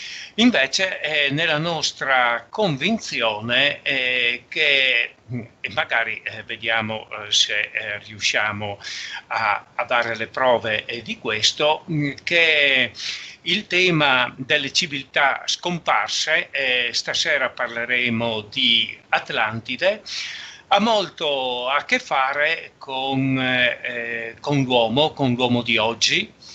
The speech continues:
eh, perché l'uomo, mm, in qualche modo, possiamo arrivare a capire, ha avuto forse, eh, delle vicende del-, degli apici, ehm, evolutivi, eh,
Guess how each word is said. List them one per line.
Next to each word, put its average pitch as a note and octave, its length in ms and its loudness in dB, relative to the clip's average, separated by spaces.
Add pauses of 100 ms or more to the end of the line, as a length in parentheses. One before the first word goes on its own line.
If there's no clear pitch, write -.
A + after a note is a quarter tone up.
(380)
eh, B2 880 2 (640)
perché D#3 640 0 (400)
l'uomo, F#3 720 4
mm, D3 200 -6 (720)
in F#3+ 280 0
qualche F3 400 0
modo, D3+ 480 2
possiamo D3 480 0
arrivare C3 360 0
a - 20 -10
capire, C3+ 560 -2
ha F#3+ 100 4
avuto E3 360 -2
forse, C3+ 680 2 (560)
eh, A#2+ 840 0
delle C3+ 760 -4
vicende C#3 840 2
del-, B2 460 -2
degli B2 340 -6
apici, B2 920 -2
ehm, G#2+ 340 -10
evolutivi, B2 1200 -2
eh, G#2 340 -4